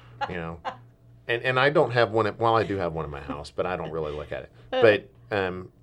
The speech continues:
Speaker 1: you know, I, I don't really worry about it too much. If I'm gonna be in the public eye, I
Speaker 2: Mm-hmm.
Speaker 1: do wear appropriate clothes, honey.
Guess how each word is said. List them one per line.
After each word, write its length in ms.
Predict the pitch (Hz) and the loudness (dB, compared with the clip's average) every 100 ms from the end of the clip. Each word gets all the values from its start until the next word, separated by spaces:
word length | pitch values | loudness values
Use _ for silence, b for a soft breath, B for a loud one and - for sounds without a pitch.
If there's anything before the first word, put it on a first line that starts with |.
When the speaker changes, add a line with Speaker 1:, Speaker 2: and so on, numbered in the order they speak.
| - - | -20 -14
Speaker 1:
you 160 | 139 131 | -4 2
know, 240 | 120 117 - - - - - - - | 4 2 -2 -18 -20 -20 -20 -18 -6
I, 300 | 147 151 143 | -2 2 2
I 20 | |
don't 300 | 131 139 127 | 4 2 2
really 220 | 113 107 | 4 4
worry 260 | 95 101 104 | 4 4 4
about 240 | 98 104 | 2 0
it 100 | 107 | 0
too 140 | - 104 | -4 -2
much. 400 | 104 107 - - b - | 0 0 -2 -14 b -4
If 160 | 120 | 2
I'm 200 | 123 131 | 4 4
gonna 180 | 139 135 | 4 2
be 160 | 104 107 | 0 -2
in 100 | 101 | -2
the 60 | |
public 420 | 90 95 92 95 - | 0 0 2 0 0
eye, 400 | 90 90 92 95 - - | 0 0 -2 -6 -10 -4
I 140 | 90 | -4
Speaker 2:
Mm-hmm. 100 | 90 | -4
Speaker 1:
do 220 | 92 95 | -4 -4
wear 260 | 87 90 87 | -2 0 0
appropriate 720 | 87 - 85 90 87 90 - | -2 -2 -2 -2 -2 -2 -6
clothes, 460 | - 95 92 90 90 - | -2 0 0 -2 -6 -6
honey. 400 | - 98 101 107 | -2 0 0 -2